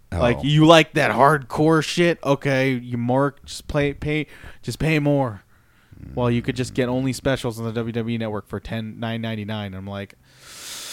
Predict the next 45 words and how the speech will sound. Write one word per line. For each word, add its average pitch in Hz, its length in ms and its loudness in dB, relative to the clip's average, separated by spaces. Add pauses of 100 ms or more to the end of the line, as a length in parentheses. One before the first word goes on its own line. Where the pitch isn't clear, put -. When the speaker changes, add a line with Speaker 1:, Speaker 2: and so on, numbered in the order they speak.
(440)
Speaker 1:
Like, 139 140 -2
just - 180 -6
use 254 180 0
your 339 100 -2
fucking - 460 -10
blood 226 340 -8
money. 131 480 -10
Speaker 2:
Oh, 123 440 -14
jeez. 95 420 -20 (280)
I - 80 -18
don't 104 140 -16
know. 98 260 -18
I, 240 220 4
uh, 208 340 2
I 160 140 2
just 139 180 -6
felt 123 200 0
like, 120 140 -2
I 190 180 8
felt 180 240 6
like 151 140 4
that 135 120 4
was 123 100 0
something 120 300 -2
to 113 140 -4 (200)
kinda 117 220 -6
bring 110 320 -6
up 110 120 -6
a 110 60 -6
bit 110 220 -6
as 104 260 -6
we, 107 200 -6
the 113 180 -8
more 107 180 -2
we 107 80 -2
talk 107 200 -4
about 101 180 -8
N 82 120 -10
X 101 160 -12
T 104 120 -8
U 95 160 -6
K 95 80 -6
Speaker 1:
Yeah. 98 260 -6
Speaker 2:
and 95 80 -10
how, 98 400 -6